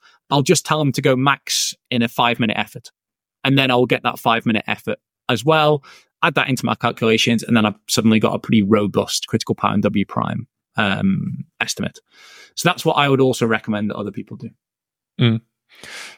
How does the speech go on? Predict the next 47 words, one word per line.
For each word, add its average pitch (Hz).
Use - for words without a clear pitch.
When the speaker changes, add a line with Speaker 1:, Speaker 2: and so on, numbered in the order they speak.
Speaker 2:
Um, 123
what 135
I, 165
what 135
I 170
do 117
as 107
a -
coach 107
is, 117
uh, -
for 143
the 127
longest 135
test, 104
I 113
u-, 117
actually 120
use 117
twenty 127
minutes. 175
So 123
I 123
use 123
t-, 135
typically 127
t-, 131
three 139
minutes, 123
six -
minutes, 117
and 110
twenty 127
minutes. 147
So 127
what 143
is 185
the, 180
and 143
the 135
reason 156
that 127
I 123
do 117
that 104
is, -
uh, 113